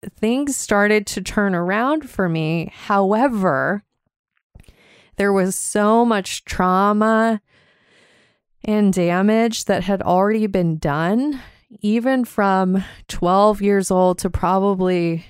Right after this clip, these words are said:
twenty-five, twenty-six, right? I mean, even now, um, there was so much healing that I had to do in order to work through what had happened to me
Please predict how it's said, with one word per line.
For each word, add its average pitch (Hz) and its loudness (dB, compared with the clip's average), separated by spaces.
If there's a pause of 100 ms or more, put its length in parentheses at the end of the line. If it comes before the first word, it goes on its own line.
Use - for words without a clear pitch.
twenty-five, 175 0
twenty-six, 185 -2
right? 170 0
I 170 -2
mean, 175 -2
even 202 0
now, 170 0 (520)
um, 180 0
there 196 2
was 196 0
so 220 0
much 180 -2 (120)
healing 156 -2 (200)
that 175 0
I 165 0
had 160 -2
to 175 -4
do 156 -4 (540)
in 175 0
order 170 2
to 170 0
work 156 -4
through 156 -2
what 151 -4
had 151 -4
happened 156 -4
to - -8
me 147 -6